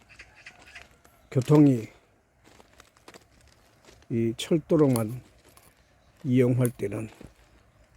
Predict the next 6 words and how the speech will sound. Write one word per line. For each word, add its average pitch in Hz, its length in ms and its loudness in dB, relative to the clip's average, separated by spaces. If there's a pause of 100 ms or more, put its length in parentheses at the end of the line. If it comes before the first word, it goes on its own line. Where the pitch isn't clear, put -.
(3500)
학교 147 420 0
가는 131 380 0
학생들도 127 800 -4 (1300)
일반 131 460 2 (920)
국민들도 127 720 -4 (1700)
기차를 139 520 0